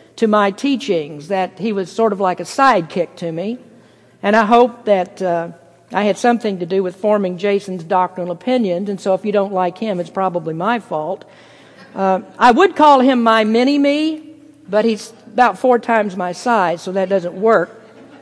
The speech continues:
But if Jason, if Jason is to me what Timothy was to Paul, then I'll, I'll just tell you, despite what he said a moment ago, the no,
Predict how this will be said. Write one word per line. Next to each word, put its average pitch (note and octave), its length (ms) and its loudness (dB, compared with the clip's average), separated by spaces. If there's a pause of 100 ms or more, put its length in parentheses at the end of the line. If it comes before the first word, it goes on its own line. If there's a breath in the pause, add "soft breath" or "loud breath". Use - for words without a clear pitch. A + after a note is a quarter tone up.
(840 soft breath)
But C4+ 140 8
if A3+ 100 2
Jason, D#4 580 6
if B3+ 200 4
Jason D#4+ 640 4
is C4+ 440 0
to B3+ 140 0
me B3 360 6
what G#3+ 260 2
Timothy C#4 420 0
was G#3+ 320 4
to G#3 80 -8
Paul, F#3+ 500 4 (200 loud breath)
then A3 240 0
I'll, A3+ 260 4
I'll G#3+ 180 0
just G3+ 300 -6
tell G3+ 220 2
you, F3 160 2
despite G3+ 560 2
what G3+ 100 2
he F#3+ 80 0
said F#3+ 220 -2
a F#3 60 -4
moment G3 320 -2
ago, E3+ 260 0
the F3 100 -4
no, G3 380 0